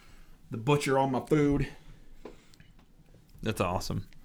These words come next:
Speaker 2: <laughs> I did not know that about putting the money in your camp, though. That's pretty awesome.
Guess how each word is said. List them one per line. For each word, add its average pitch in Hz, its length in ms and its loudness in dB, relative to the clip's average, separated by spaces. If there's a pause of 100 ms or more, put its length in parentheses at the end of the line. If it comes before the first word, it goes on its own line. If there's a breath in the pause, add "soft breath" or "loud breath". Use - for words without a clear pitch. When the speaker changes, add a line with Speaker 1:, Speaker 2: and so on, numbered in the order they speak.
(720)
Speaker 2:
<laughs> - 1500 -8
I 143 100 8
did 151 140 6
not 131 280 6
know 127 120 4
that 110 140 6
about 101 240 4
putting 101 240 0
the 95 80 0
money 90 220 -2
in 87 100 -4
your 87 100 -8
camp, - 260 -12
though. - 120 -8
That's 104 240 -4
pretty 98 200 -2
awesome. - 420 -8